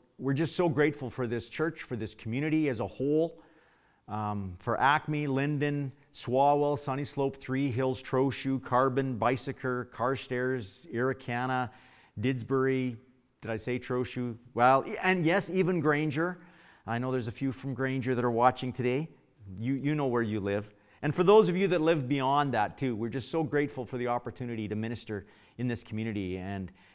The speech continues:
and God has, has blessed us in so many ways. Um,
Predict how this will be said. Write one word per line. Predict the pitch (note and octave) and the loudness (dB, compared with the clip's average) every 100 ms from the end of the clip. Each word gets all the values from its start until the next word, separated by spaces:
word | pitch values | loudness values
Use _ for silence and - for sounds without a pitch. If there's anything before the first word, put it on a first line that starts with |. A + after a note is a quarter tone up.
| _ _ | _ _
and | A2 A2+ | -8 -4
God | A2 B2+ C3 | 2 4 4
has, | A2+ G2 | 0 -4
has | B2 G2+ | -6 -4
blessed | F2 A#2+ - | 0 0 -2
us | A2+ - | -8 -8
in | A2 | -10
so | G#2 B2+ | -6 -6
many | A#2 | -6
ways. | A2 A2 G#2 F2+ - _ _ _ - | -4 -2 -4 -6 -16 _ _ _ -8
Um, | A#2 A#2 A#2 | -4 -4 -6